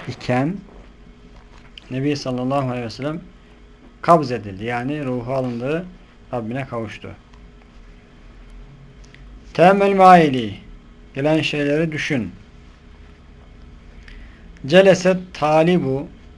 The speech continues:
huna et talibu failun. Talip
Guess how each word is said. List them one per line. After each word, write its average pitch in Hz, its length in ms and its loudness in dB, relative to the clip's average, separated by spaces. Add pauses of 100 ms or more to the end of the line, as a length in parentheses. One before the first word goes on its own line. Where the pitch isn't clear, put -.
(1200)
huna 156 460 2 (340)
et 147 100 -4 (140)
talibu 165 600 0
failun. 120 500 0 (880)
Talip 165 480 2